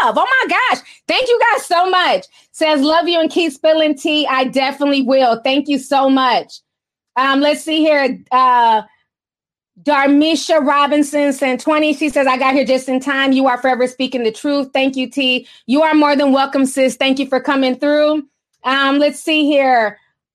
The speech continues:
Uh, Kira sent five, says, "Glad to catch another live. Happy holidays." Happy holidays to you too.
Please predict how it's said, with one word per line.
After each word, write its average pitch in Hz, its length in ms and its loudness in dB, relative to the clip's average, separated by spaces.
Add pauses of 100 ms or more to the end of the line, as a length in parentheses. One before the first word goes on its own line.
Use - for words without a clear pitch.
(100)
Uh, 262 220 2
Kira 330 480 0
sent 294 420 -4
five, 294 440 0
says, 277 240 0
"Glad 277 320 0
to 294 80 -4
catch 269 280 -2
another 269 220 0
live. 262 320 0
Happy 262 280 -2
holidays." 254 580 0
Happy 285 260 -2
holidays 269 520 0
to 285 100 -6
you 254 200 -4
too. 240 440 -4